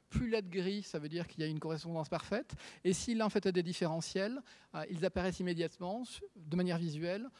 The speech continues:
soit d'un côté, en fait, si ce sont, euh, euh, des, euh, des éléments rajoutés en plus, en fait, par le modèle, soit si ce sont, en fait, un, des, des faux positifs.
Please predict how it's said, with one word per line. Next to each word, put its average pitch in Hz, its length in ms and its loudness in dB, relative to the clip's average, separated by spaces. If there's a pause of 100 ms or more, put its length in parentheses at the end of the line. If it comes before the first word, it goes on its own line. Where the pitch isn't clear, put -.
(100)
soit 233 280 0
d'un 220 120 0
côté, 208 400 0
en 196 40 0
fait, 170 240 -2
si 170 160 -8
ce - 160 -10
sont, 185 280 -6 (360)
euh, 147 500 -6 (240)
euh, 143 160 -8 (480)
des, 147 400 -2
euh, 139 140 -2
des 151 140 2
éléments 185 340 4
rajoutés 170 340 4
en 196 160 2
plus, 226 340 6
en 175 60 0
fait, 160 240 -2 (240)
par 156 140 6
le 156 100 2
modèle, 175 460 2 (240)
soit 226 240 4
si 240 120 -2
ce 196 120 0
sont, 208 160 2
en 214 80 6
fait, 202 200 4
un, 208 220 8 (180)
des, 156 380 2
des 156 80 0
faux 175 140 2
positifs. 170 560 2